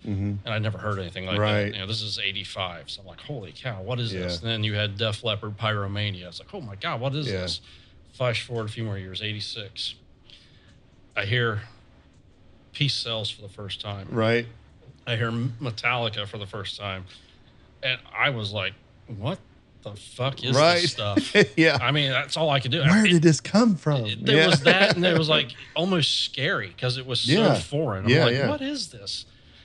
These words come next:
Speaker 2: I didn't really get into it at the time. You know, Peace Sells and Master Puppets are out. I've heard it, and I'm like, "God, this is crazy." So, again, fast forward a little bit, meet some friends.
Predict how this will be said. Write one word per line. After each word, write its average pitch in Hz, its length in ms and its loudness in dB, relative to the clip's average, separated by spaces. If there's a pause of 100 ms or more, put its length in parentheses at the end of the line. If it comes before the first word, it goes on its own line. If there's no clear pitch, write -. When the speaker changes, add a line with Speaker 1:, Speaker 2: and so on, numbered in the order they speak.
(140)
Speaker 2:
I 175 80 2
didn't 240 220 0
really 202 140 0
get 156 180 -2
into 190 340 -4
it 107 100 -6
at 104 100 -8
the - 80 -16
time. 104 260 -4
You 110 60 -2
know, 113 40 -4
Peace 147 280 -2
Sells 127 400 -2
and 127 320 -6 (680)
Master 143 340 -2
Puppets 117 480 -4
are 98 100 -12
out. 107 260 -6
I've 110 140 -6
heard 147 240 0
it, 131 80 0
and 127 100 -10
I'm 107 120 -6
like, 104 180 -6 (300)
"God, 147 180 -8
this 175 160 -6
is - 100 -12
crazy." 156 400 -6
So, 107 320 -6 (500)
again, 151 220 -2
fast 123 340 0
forward 113 420 -6
a 113 60 -8
little 113 120 -4
bit, 107 240 -4 (880)
meet 135 160 2
some 123 160 -4
friends. 117 640 -2